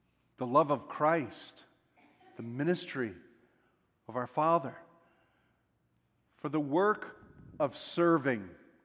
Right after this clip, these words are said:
To make us what we ought to be for the work of serving, last of all, building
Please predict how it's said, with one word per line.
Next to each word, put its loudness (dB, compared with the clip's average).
To 2
make 6
us 0
what 6
we 6
ought 8
to 0
be 0
for -2
the 4
work 6
of 2
serving, 6
last 8
of 2
all, 8
building 8